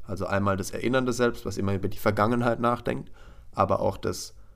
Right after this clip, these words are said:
projizierende Selbst, was die ganze Zeit versucht, die Zukunft vorherzusagen oder sich Gedanken über die Zukunft macht. Weil wie oft befindet man sich in einem Zustand, wo man, ja,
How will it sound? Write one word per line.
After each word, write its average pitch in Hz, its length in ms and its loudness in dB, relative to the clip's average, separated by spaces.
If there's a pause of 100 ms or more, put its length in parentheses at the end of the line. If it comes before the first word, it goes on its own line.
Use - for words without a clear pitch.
(120)
projizierende 107 680 2
Selbst, 101 400 0
was - 140 -6
die 90 120 -8
ganze 92 260 -2
Zeit 92 280 0
versucht, 95 520 -4
die 95 140 -2
Zukunft 107 460 0
vorherzusagen 90 760 -2
oder 92 300 -8 (260)
sich - 240 -12
Gedanken 95 420 -2
über 90 140 -4
die 87 100 -8
Zukunft - 480 -6
macht. - 280 -10 (720)
Weil 92 360 -2
wie 110 180 0
oft - 260 4
befindet 110 400 0
man 104 100 2
sich 101 160 0
in 101 120 0
einem 98 120 -2
Zustand, 104 520 0
wo 98 60 0
man, 95 400 0 (960)
ja, - 360 2